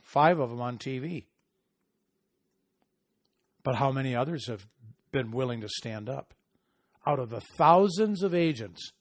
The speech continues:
are the rest a bunch of feckless, gutless weenies? Is that what it is, a feckless batch of incompetence? Is that what the F B I stands for? There are a lot of good people, but they're not good enough to have guts to stand up against their own government.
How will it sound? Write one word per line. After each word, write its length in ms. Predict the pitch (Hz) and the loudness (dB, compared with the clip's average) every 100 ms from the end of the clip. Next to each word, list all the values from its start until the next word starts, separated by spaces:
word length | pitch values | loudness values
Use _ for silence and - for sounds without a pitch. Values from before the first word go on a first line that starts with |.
| _ _ _ _ _ _ _ - | _ _ _ _ _ _ _ -8
are 80 | 151 | -4
the 100 | 143 | -2
rest 360 | 135 156 160 143 | 2 2 2 -2
a 40 | |
bunch 220 | 135 127 | -4 -4
of 80 | 113 | -8
feckless, 480 | - 147 - 139 - - | -2 -2 0 -6 -6 -4
gutless 400 | 135 - 131 - | -4 -2 -8 -6
weenies? 400 | 120 131 156 160 - _ _ _ _ _ _ _ _ - | -8 -6 -6 -8 -14 _ _ _ _ _ _ _ _ -4
Is 80 | 135 | 0
that 140 | 147 | 0
what 120 | 147 | 2
it 60 | 143 | 2
is, 180 | 165 127 | 0 -2
a 80 | |
feckless 400 | - 143 - 139 | -4 -4 -4 -8
batch 320 | - 127 135 139 | -4 -2 -2 -4
of 80 | |
incompetence? 720 | 120 110 131 139 160 165 165 - _ - - | -8 -4 -2 -2 -2 -6 -8 -16 _ -20 -12
Is 120 | 117 | -2
that 200 | 135 151 | 0 0
what 200 | 139 131 | -2 -4
the 280 | 135 123 - | -4 -4 -2
F 180 | 135 - | -4 -2
B 140 | 127 | 0
I 160 | 131 131 | 0 -2
stands 400 | - 135 151 - | -4 -4 -4 -6
for? 340 | 170 180 185 _ _ _ _ _ _ _ _ _ - | -4 -4 -6 _ _ _ _ _ _ _ _ _ -4
There 100 | 143 | 2
are 40 | |
a 60 | 143 | 6
lot 160 | 175 | 6
of 80 | 180 | 6
good 200 | 165 165 | 2 0
people, 400 | 185 196 135 120 _ _ _ _ _ _ _ _ _ _ | 0 -2 -4 -10 _ _ _ _ _ _ _ _ _ _
but 100 | 135 | -6
they're 100 | 147 | -4
not 260 | 131 135 117 | 0 -2 -2
good 140 | 143 | -4
enough 260 | 127 135 - | -2 -4 -2
to 80 | 117 | -6
have 200 | 117 104 | -6 -4
guts 240 | 123 - | -4 -4
to 100 | - | -12
stand 360 | - - 123 117 | -10 -4 -4 -4
up 160 | 117 110 | -8 -8
against 280 | 113 110 | -12 -10
their 120 | 117 113 | -8 -8
own 180 | 113 | -8
government. 440 | 104 120 113 107 | -4 -4 -4 -10